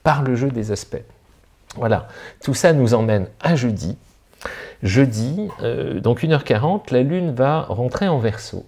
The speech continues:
En Verseau, on change la donne. Verseau, elle se colore d'une tendance plus, euh, plus ouverte sur le plan relationnel,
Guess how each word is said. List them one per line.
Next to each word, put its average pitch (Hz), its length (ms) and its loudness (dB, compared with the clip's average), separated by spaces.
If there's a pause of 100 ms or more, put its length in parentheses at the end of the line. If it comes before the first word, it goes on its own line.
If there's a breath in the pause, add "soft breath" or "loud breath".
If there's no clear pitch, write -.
En 127 140 -2
Verseau, 180 720 2
on 156 100 0
change 139 260 -4
la 101 120 -4
donne. - 240 -10 (520 loud breath)
Verseau, 135 460 2
elle 104 80 2
se - 140 -6
colore 139 720 4
d'une 90 180 -4
tendance 104 440 2
plus, 95 280 -4 (460 loud breath)
euh, 87 220 -8 (120)
plus 107 240 0
ouverte 135 480 2
sur - 140 -4
le 92 80 -2
plan 90 160 -2
relationnel, 95 540 -2